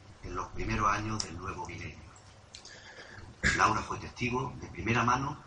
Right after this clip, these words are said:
del nacimiento y primeros pasos de esta joven cofradía por la que muestra debilidad. Más adelante Laura se trasladará a la Universidad de Jaén, en donde obtendrá en el año dos mil trece la licenciatura de Psicopedagogía.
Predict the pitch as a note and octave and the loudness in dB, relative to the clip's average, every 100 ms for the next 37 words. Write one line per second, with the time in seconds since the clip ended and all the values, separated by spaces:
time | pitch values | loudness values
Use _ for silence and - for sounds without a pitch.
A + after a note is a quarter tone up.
0 | - - - B2 B2 A#2 - A#2+ D#3 D3+ | -18 -20 -2 0 2 0 0 2 2 0
1 | C#3 A2+ - A#2 C3+ - C#3+ C#3+ C#3+ C3 | -2 -2 -2 -2 0 0 0 0 0 -4
2 | G#2 A2+ - F2 - C#3 A2+ G2+ - - | -2 -2 -2 -4 0 2 2 -2 -10 -10
3 | F#2+ A#2 B2+ - - - - - - - | -6 -4 -4 -10 -18 -20 -20 -8 -6 -4
4 | - E2+ E2+ - D#2+ D2+ D2+ D2 - - | -6 -6 -8 -8 -8 -8 -6 -8 -10 -18
5 | - - - - - - - - - - | -20 -20 -20 -20 -20 -20 -20 -14 -12 2
6 | G#2 G#2 G#2 G#2 G2+ G2+ G#2+ A#2+ B2+ C#3 | 6 6 6 -2 -2 2 2 4 2 0
7 | - - G2 G2 G#2 F#2+ F#2 F#2+ G2 G2 | -6 -10 -6 -4 -4 -2 0 2 2 2
8 | - F#2 F2+ F#2+ G2+ - - A2 A2 A2 | 0 -4 -4 -4 -6 -6 -6 -4 -6 -4
9 | B2+ G#2+ - - - - B2+ B2+ C3 A#2+ | -2 -2 -4 -12 -14 -2 0 2 2 -2
10 | B2+ A#2 A2 A2+ - - F2+ F2 G2+ G#2 | -4 0 0 0 -4 -14 -10 -4 -2 -2
11 | G2 G2 D#2+ B2+ C3 G2+ G2 - C3+ - | -4 -6 -4 -4 -4 -6 -10 -8 -12 -12
12 | - - F#2 F#2 - E2+ D#2 E2+ A2+ A2+ | -18 -10 -6 -6 -6 -10 -10 -8 -6 -4
13 | F#2+ D#2 - - - D#2 D2 D2 F2 D#2 | -6 -6 -8 -8 -10 -8 -8 -8 -12 -12